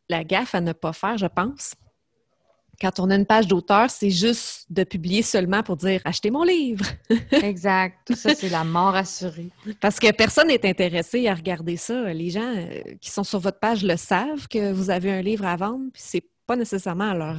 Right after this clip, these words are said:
Speaker 1: rappelant à tout bout de champ qu'ils vont avoir plus envie de l'acheter.
Speaker 2: Non, puis c'est un réseau social, c'est pas un réseau commercial.
Speaker 1: Mhm,
Speaker 2: <laughs> Le mot,
Speaker 1: exactement.
Speaker 2: le mot est dans l'intitulé. Puis je traite un peu mon infolette de la même façon, où est-ce que je veux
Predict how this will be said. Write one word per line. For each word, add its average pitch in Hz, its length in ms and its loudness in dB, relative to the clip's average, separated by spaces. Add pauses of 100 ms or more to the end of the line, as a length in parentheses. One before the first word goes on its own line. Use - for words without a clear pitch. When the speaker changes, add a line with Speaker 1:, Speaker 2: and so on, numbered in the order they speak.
Speaker 1:
rappelant 180 500 -4
à 170 80 -4
tout 175 140 -10
bout 160 100 -8
de 156 60 -12
champ 190 200 -4
qu'ils 185 220 -8
vont 156 140 -2
avoir 156 200 -4
plus - 280 -6
envie 160 240 -2
de 165 80 -6
l'acheter. - 360 -6 (520)
Speaker 2:
Non, 226 100 0
puis 190 80 -8
c'est - 140 -4
un 208 80 4
réseau 208 320 0
social, 190 580 -2
c'est - 100 -14
pas 220 140 -2
un 220 60 -2
réseau 190 260 -4
commercial. 202 720 0 (140)
Speaker 1:
Mhm, 220 100 8
Speaker 2:
<laughs> 208 100 6
Le 240 160 8
mot, 190 160 2
Speaker 1:
exactement. 240 600 6
Speaker 2:
le 226 140 4
mot 240 240 4
est 254 40 0
dans 202 140 0
l'intitulé. 196 720 -2 (500)
Puis 190 360 -2
je - 120 -6
traite 220 300 -2
un 196 140 0
peu 226 280 0
mon 202 160 4
infolette 190 440 -2
de 208 40 -2
la 185 80 2
même 180 220 0
façon, 202 500 0
où 185 60 0
est-ce - 160 -8
que 190 340 -6
je 170 140 -8
veux 185 320 -2